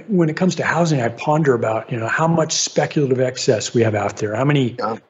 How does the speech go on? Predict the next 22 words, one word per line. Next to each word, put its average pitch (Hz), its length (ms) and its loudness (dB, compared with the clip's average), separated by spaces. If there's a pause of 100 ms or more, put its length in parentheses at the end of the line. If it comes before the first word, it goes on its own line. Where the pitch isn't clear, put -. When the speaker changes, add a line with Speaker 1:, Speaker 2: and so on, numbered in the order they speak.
Speaker 1:
homes 147 260 2
were 135 80 -2
purchased 139 480 -2
for 123 200 2
Airbnb, 127 960 2
second 143 320 0
Speaker 2:
Mm-hmm. 120 200 0
Speaker 1:
vacation 131 320 -2
homes, 123 520 0 (180)
Speaker 2:
Mm-hmm. 131 260 0
Speaker 1:
adjustable 139 480 0
rate 139 220 2
mortgages, 131 920 0
low 131 200 4
down 127 240 0
payments. 127 640 0 (500)
I 165 220 4
think 151 360 -2
there's 123 180 4
a 123 60 2
huge 185 600 0
issue 135 480 2